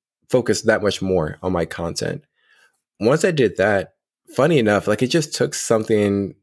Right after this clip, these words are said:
it just played like a trick on my mind. I was like, "Okay, cool. I can go ahead and put out fresh content about, uh, material that whoever asks for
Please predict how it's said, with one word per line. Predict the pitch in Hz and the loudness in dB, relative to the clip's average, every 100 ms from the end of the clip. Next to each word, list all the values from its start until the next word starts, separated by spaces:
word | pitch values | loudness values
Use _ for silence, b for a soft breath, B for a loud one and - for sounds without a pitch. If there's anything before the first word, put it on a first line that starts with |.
| _ - | _ -2
it | 120 | 0
just | 143 147 | 0 2
played | 131 117 | 0 2
like | 107 | 0
a | 95 | -2
trick | - 110 82 | -2 -4 -2
on | |
my | 95 | -2
mind. | 87 85 87 - | -2 -4 -6 -12
I | _ _ - - | _ _ -18 -4
was | 127 | 0
like, | 123 | 2
"Okay, | 135 143 135 | 2 2 0
cool. | - 175 147 92 - | 0 0 2 0 -4
I | 110 147 | 0 2
can | 156 | 2
go | 131 | 4
ahead | 110 | 2
and | 107 | 0
put | - 104 | -2 0
out | 95 95 - | 0 -2 -6
fresh | - 120 117 | 0 0 0
content | - 92 87 - 90 82 | -2 -4 -2 -4 -6 -6
about, | 95 98 92 90 - _ _ _ _ - | -4 0 0 -2 -6 _ _ _ _ -4
uh, | 101 104 | -2 -2
material | 117 113 117 117 120 113 | -2 -2 0 2 2 2
that | 101 98 - _ _ _ _ - - | 2 0 -2 _ _ _ _ -20 -14
whoever | - 135 117 117 123 | 0 2 4 2 -2
asks | - 107 120 | 0 -2 -2
for | - 80 92 | -2 -2 -4